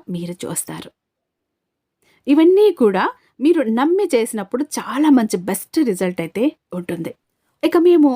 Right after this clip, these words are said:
ఇలా ఎప్పుడు చెయ్యాలి అంటే మీకు ఎప్పుడు అనిపిస్తే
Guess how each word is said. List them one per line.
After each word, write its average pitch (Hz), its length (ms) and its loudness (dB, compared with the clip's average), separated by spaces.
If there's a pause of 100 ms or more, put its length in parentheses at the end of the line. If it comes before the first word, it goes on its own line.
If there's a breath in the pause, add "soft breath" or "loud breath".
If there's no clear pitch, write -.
(160)
ఇలా 330 320 2
ఎప్పుడు 294 320 0
చెయ్యాలి 214 540 0 (200)
అంటే 294 220 0 (380 soft breath)
మీకు 311 420 4 (360)
ఎప్పుడు 330 320 0
అనిపిస్తే 208 420 -2